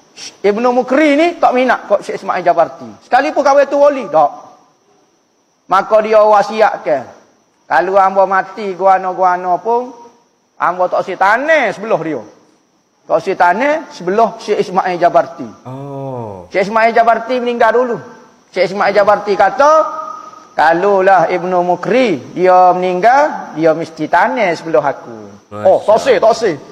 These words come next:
Speaker 1: Ibnu Mukri kata, "Tak usah. Hamba tak usah tanah sebelah demo. Biar demo wali pun, hamba tak usah tanah sebelah demo. Mana-mana." Meninggal Syekh Ismail Jabarti.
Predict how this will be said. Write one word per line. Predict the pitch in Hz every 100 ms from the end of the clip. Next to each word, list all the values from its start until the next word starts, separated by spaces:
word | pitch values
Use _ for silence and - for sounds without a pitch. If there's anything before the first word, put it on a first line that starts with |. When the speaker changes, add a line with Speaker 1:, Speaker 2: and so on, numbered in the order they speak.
| - _ _
Speaker 1:
Ibnu | 185 233
Mukri | 240 262
kata, | 226 196
"Tak | 196
usah. | - 175 123 - -
Hamba | 170 233
tak | 269
usah | 269 294 220
tanah | 214 208
sebelah | 175 165
demo. | 165 139 110
Biar | 226 247 226
demo | 247 247
wali | 254 254 254
pun, | 262
hamba | 202 240
tak | 247 240
usah | 247
tanah | 247 240 180
sebelah | 208 190
demo. | 196 160 117 -
Mana-mana." | 165 156 143 120 95 - _ _ _ _ _ _
Meninggal | 185 247 247 214 151
Syekh | 202 175
Ismail | 165 180 175
Jabarti. | 165 160 160 -